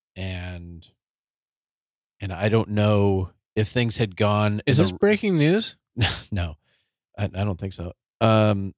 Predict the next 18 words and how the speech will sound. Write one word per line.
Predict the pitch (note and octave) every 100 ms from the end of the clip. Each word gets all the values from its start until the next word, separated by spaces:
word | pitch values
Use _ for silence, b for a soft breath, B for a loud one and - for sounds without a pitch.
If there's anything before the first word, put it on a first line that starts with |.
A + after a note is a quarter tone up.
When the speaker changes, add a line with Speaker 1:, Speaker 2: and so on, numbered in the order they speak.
| -
Speaker 1:
it's | A#2+
Speaker 2:
From | A#2
seven- | D#3+ F#3 C3+
Speaker 1:
something, | F#3+ C#3+
it's | C#3
something | - E3+ D#3+ C#3+
I | A#2+
thought | - - A#2 A#2 A2
had | A2 A2
happened, | F#2+ A2+ G#2+ - A2+ A#2 A2 _ -
and, | G#2+ G#2 G2 F#2+ F#2 - _ _ _ _ _
uh, | G2 F#2+ F#2+
I've | -
probably | C3+ A2
mentioned | G#2 G2 - G2
it | -
before. | F#2+ - G2+ G#2 G#2
My | F#2+ F#2+ F#2